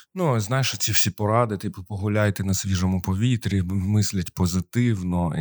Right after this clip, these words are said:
і це все не працює, тому що насправді це ж фізичні процеси і хімічні процеси в організмі, коли в тебе перестають вироблятися там певні речовини, гормони і так далі, і ти, ну, в якийсь момент, знаєш, просто піти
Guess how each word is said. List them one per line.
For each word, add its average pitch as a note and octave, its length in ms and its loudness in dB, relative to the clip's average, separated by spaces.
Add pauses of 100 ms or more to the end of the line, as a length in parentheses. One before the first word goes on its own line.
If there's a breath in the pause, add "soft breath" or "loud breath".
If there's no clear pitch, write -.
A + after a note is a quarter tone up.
і E2+ 40 -2
це F#2 180 -2
все F2+ 180 -2
не G2 100 2
працює, G2+ 460 0
тому D#2+ 260 -4
що D#2+ 320 0
насправді E2+ 460 0
це - 140 -4
ж - 100 -6
фізичні F2+ 420 2
процеси D#2 540 0
і D2+ 40 -2
хімічні E2 520 0
процеси C#2+ 500 -4
в C#2+ 40 0
організмі, D2 640 -2
коли C#2+ 200 0
в - 80 -4
тебе D2 240 0
перестають D#2 600 0
вироблятися D2 640 0
там C#2 220 -2
певні C#2+ 340 -2
речовини, C#2+ 520 0
гормони D2 440 2
і - 120 -12
так - 140 -8
далі, D#2 300 2
і - 20 -6
ти, - 260 -2 (680 loud breath)
ну, A2 80 2
в F2+ 60 2
якийсь - 280 -2
момент, F#2+ 280 0
знаєш, F#2 380 -4 (260)
просто F2 340 4
піти F2 580 0